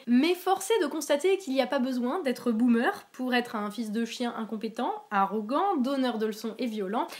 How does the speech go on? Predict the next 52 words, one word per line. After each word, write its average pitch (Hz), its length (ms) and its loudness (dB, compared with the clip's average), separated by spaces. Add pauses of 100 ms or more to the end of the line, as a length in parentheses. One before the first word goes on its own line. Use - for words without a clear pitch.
(160)
pensant 320 320 2
détenir 269 320 0
la 233 100 2
vérité 214 360 -4
contre 240 260 -4
le 214 60 0
monde 214 200 -4
entier 196 300 -6 (160)
et 320 480 -2
prêt 311 360 4
à 302 100 10
la 262 140 8
défendre 247 520 -4 (440)
en 277 120 2
mettant 269 640 0
de 254 120 0
côté 262 420 -4
le 262 100 0
respect 208 400 -6
le 240 160 -4
plus 240 200 -8
fondamental 226 640 0
de 277 60 2
la 277 140 6
dignité 277 340 4
humaine. 262 500 6
Le 254 240 4
truc, 349 480 2
c'est - 180 -6
que 233 120 -4
si 262 180 -2
en 339 140 0
face 330 340 2
de 240 80 0
ces 269 160 -4
gens-là, 233 480 0 (320)
on 247 100 4
n'est 262 100 6
pas 339 140 4
capable 240 640 2
d'articuler 285 640 0
une 240 160 0
pensée, 208 380 -6 (220)
que - 80 -4
tout 359 220 2
ce 403 80 0
qu'on 311 140 -4
sait 269 160 -2
faire, 214 300 -4
c'est - 140 -10
se 202 160 -6
plaindre, 214 560 2